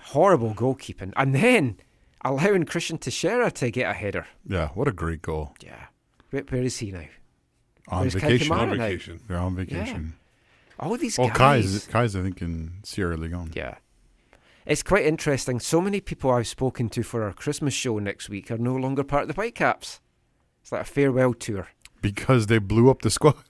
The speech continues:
Speaker 1: No, because they spoke to us on the show, I was starting to think. So Russell Teibert better watch out 'cause he's on it.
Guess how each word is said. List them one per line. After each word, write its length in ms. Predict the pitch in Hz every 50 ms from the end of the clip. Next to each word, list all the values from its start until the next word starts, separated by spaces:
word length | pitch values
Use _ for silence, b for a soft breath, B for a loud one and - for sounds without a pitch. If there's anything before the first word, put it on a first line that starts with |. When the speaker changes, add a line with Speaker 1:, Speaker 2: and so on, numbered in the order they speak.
| _ _ -
Speaker 1:
No, 140 | 120 123 127
because 300 | 110 110 - 143 - -
they 60 | 123
spoke 300 | - - 127 117 - - -
to 140 | - 123
us 120 | 113 - -
on 80 | 120
the 60 | 85 85
show, 240 | - - 151 170
I 40 | 151 127
was 100 | 113 -
starting 240 | - 135 117 113
to 80 | - -
think. 220 | - - 110 123 -
So 100 | - 135
Russell 300 | 131 175 165 - 294 -
Teibert 340 | - 151 170 208 220 190 -
better 220 | 147 135 117 127
watch 260 | 113 120 120 - -
out 160 | 127 127 -
'cause 120 | - 107 -
he's 180 | - 165 156 120
on 140 | 104 104 110
it. 100 | -